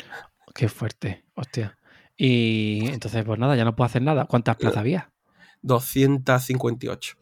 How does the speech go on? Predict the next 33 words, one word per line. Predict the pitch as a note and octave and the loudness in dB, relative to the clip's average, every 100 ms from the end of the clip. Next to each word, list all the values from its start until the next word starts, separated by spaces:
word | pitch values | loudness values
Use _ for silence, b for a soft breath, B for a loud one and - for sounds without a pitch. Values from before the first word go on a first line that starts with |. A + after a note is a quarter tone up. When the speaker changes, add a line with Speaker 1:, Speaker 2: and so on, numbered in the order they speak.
| _ _ _ _ _ _ _ - | _ _ _ _ _ _ _ 0
Speaker 1:
No | A2 | 2
veas. | F#2+ G#2 - - _ _ _ _ _ | 2 -2 -8 -18 _ _ _ _ _
Speaker 2:
He | A#2 C#3 | -6 -4
pillado | C3+ D#3+ D#3 D3+ G#2+ - | -2 2 4 4 4 -2
la | B2 A#2+ A2 G#2 G#2 G#2+ A2 - b b b | -6 -4 -4 -4 -6 -6 -8 -12 b b b
entrada, | C3+ B2+ C3 C3 C#3+ D3 C#3 C3+ | -4 -2 2 4 6 6 4 0
una | - D3 D3 | 0 2 4
entrada | C#3 C3+ B2 G#2+ | 4 2 2 0
que | - A#2 | -2 0
es | A#2 | 2
de | B2 | 0
reserva, | A2+ A#2 D#3 D#3+ C3 - _ | 0 0 2 2 0 -2 _
a | - | -8
ver | A2 | -8
si | - A2+ | -8 -8
me | G#2+ | -6
llama. | A#2 B2 C3 _ _ _ _ _ _ _ _ _ _ _ _ _ _ | -2 -4 -6 _ _ _ _ _ _ _ _ _ _ _ _ _ _
Y | A2+ G#2+ G2+ G2+ | -4 -4 -2 -2
Speaker 1:
Si | G2+ | 2
alguien | C3+ C3 C#3+ | 4 4 4
se | C3+ C#3+ C#3 D#3+ | 4 4 4 2
di-, | C#3+ D3 | -2 -2
cancela | C#3 B2 - C3+ B2 | 0 -2 0 2 2
por | B2 | 0
lo | A#2 | -2
que | A#2 | -4
sea, | A#2 G#2+ | -8 -6
¿no? | D3 G#3+ _ _ | -8 -10 _ _
Speaker 2:
Claro, | - A#2 A#2 A#2 A2 - _ | 0 2 2 2 -2 -8 _
se | - - A2 | -10 -4 -2
da | A2 B2 C3 | 2 2 2
a | B2 G#2+ | 2 0
la | G#2 F#2+ F#2 - - | -4 -10 -10 -14 -18